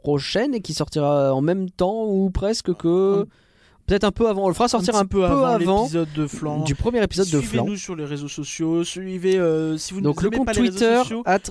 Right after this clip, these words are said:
Speaker 1: faux l'animé,
Speaker 2: C'est ça.
Speaker 1: F A U T L A N I M E R. Et sinon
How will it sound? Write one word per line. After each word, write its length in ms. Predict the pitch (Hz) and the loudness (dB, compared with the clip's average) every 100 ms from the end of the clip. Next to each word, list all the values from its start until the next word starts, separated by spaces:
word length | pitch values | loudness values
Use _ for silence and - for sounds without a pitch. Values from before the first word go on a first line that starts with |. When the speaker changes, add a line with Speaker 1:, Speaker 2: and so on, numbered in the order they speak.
| - _ | -14 _
Speaker 1:
faux 380 | 170 - 262 277 | -16 -4 0 2
l'animé, 580 | - 185 196 175 147 160 - | 2 2 4 2 2 0 -2
Speaker 2:
C'est 60 | |
ça. 40 | - | 0
Speaker 1:
F 40 | |
A 40 | 131 | 0
U 100 | 127 | 2
T 300 | 139 131 135 | 0 0 0
L 120 | 127 | 0
A 140 | 123 - _ - _ - | 0 -4 _ -20 _ -4
N 160 | 135 | 0
I 140 | 131 - | 0 -2
M 160 | 123 107 | -4 -2
E 280 | 95 113 233 | -2 -2 -4
R. 140 | - - _ | -6 -16 _
Et 80 | 175 | -2
sinon 420 | - 156 151 190 | 0 0 0 -2